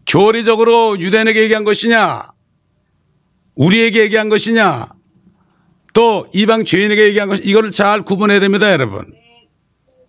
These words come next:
역사를 배울 때 신라 시대에 있고 고구려 시대에 있고 백제 시대에 있습니다. 그걸 구분을 잘해야 돼요. 신라 시대 왕을 고구려 시대 왕으로 갖다 붙이면 빵점 맞는 겁니다, 여러분.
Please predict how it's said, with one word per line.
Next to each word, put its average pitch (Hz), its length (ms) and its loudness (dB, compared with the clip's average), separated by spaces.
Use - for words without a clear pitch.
역사를 220 420 0
배울 220 240 0
때 226 100 2
신라 208 340 0
시대에 214 460 0
있고 214 460 -2
고구려 196 320 0
시대에 208 300 0
있고 214 320 0
백제 175 260 -2
시대에 208 220 0
있습니다. 208 680 -2
그걸 240 160 0
구분을 226 360 0
잘해야 214 360 -2
돼요. 214 380 -4
신라 214 300 0
시대 220 180 0
왕을 214 300 -2
고구려 190 300 -2
시대 190 160 -4
왕으로 202 260 2
갖다 202 180 0
붙이면 196 340 -2
빵점 185 320 -2
맞는 185 200 2
겁니다, 196 240 2
여러분. 139 400 -2